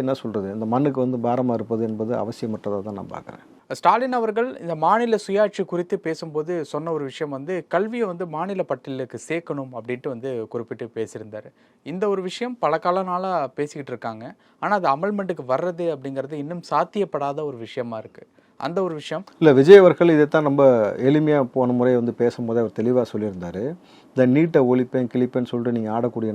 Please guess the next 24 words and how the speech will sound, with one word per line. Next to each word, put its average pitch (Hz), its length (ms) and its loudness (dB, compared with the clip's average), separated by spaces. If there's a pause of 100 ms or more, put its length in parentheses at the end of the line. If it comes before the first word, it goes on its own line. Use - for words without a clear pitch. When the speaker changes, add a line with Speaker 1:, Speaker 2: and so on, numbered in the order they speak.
Speaker 1:
நாடகத்தை 113 440 -6
நிப்பாட்டிட்டு 101 480 -4 (120)
முதல்ல 147 320 2
வந்து 101 240 -4 (640)
இந்த 131 120 2 (100)
க-, 135 160 4
அந்த 113 180 0
கல்வி 214 260 6 (100)
பட்டியல் 156 360 6
முறையே 160 380 4
வந்து 143 240 -2
மாற்ற 127 320 -2
வேண்டும். 85 280 -8 (480)
எதுல 190 220 2
இருந்து 170 200 2 (100)
எதுல 160 180 4 (100)
மாத்தினாக்கா 131 480 -4 (120)
எது 139 180 2
ரொம்ப 135 240 -2
சாத்தியமாகன்றது 123 920 -4 (100)
எளிமையாக 127 440 -2
சில 104 140 -6
விஷயங்கள் 110 420 -6
சொன்னார். 95 260 -8